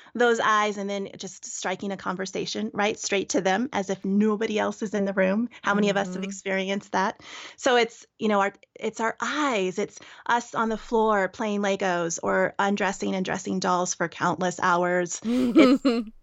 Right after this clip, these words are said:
Speaker 1: they have our attention, and that's good. It's important. It's necessary, but it's not enough. Intention is, "You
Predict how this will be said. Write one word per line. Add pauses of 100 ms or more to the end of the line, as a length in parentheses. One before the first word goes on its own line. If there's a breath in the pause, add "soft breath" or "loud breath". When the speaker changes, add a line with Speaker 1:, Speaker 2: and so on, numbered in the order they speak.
(520)
Speaker 1:
they
have
our
attention,
and
that's
good.
It's
important. (300 loud breath)
It's
necessary,
but
it's
not
enough. (720 loud breath)
Intention
is,
"You